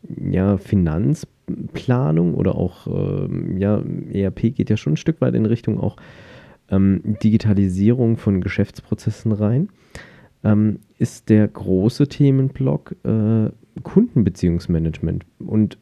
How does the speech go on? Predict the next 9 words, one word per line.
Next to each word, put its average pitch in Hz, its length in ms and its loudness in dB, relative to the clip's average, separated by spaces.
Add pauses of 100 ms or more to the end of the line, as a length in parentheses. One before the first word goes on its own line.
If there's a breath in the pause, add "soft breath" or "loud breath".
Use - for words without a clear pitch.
(180)
ich - 260 -8
stelle 110 280 4
immer 127 340 2
wieder 117 120 2
fest, - 300 -2
da 117 80 -2
wird - 260 0
so 107 440 2
viel 156 400 4